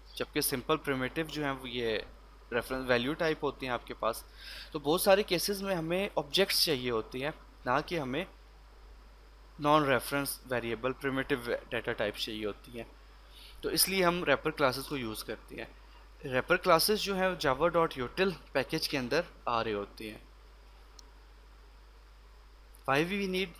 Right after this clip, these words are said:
wrapper classes? Wrapper class will convert primitive data types into object, ये हमने पहले बात कर ली। The objects are necessary if we wish to modify the arguments passed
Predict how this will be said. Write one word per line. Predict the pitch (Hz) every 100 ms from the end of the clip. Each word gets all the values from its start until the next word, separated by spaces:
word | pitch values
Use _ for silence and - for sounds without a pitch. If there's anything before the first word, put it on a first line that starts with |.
| 151
wrapper | 156 185
classes? | 180 175 160 170 170 - - - - -
Wrapper | 123 - 202
class | 190 180 190
will | 165 185 - -
convert | 143 131 143 170
primitive | 151 135 127 180 190
data | 135 117 156
types | 170 185 -
into | 131 185 -
object, | 113 - 160 - - - - -
ये | 120
हमने | 113
पहले | 107 120 156
बात | 165 170
कर | - 165
ली। | 160 170 - - - -
The | 175 160
objects | - 170 208 208
are | 190
necessary | 156 - 151 147 180 147 - 160
if | -
we | 180 202 156
wish | 190 -
to | 196 208 165
modify | 127 147 185 175 170
the | 175
arguments | 131 131 165 180 190 - 131
passed | 139 170 -